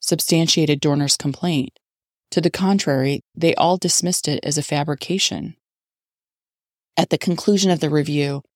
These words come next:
the L A P D disciplinary board made a stunning move. Their decision was to reinstate Officer Evans to full duty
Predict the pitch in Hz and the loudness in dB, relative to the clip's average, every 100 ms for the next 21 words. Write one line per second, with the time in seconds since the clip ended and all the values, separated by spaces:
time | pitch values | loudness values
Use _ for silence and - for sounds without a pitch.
0 | _ - 175 180 196 190 - 175 165 165 | _ 2 4 4 4 2 0 -2 -2 -2
1 | 156 156 - 156 151 156 147 147 143 143 | -4 -4 -2 -2 0 0 0 0 0 0
2 | 139 - - 151 147 143 139 135 139 - | 0 -2 -2 0 0 0 0 -2 -6 -14
3 | _ _ _ _ _ _ _ 165 170 185 | _ _ _ _ _ _ _ 2 2 2
4 | - 170 165 175 170 160 - 151 151 160 | 2 2 2 0 0 -2 -2 0 0 0
5 | 165 180 175 156 - - - 151 143 143 | 0 0 0 0 0 -2 0 0 0 -2
6 | - - - 175 180 170 147 139 143 | -2 -4 -4 -2 0 0 0 0 -2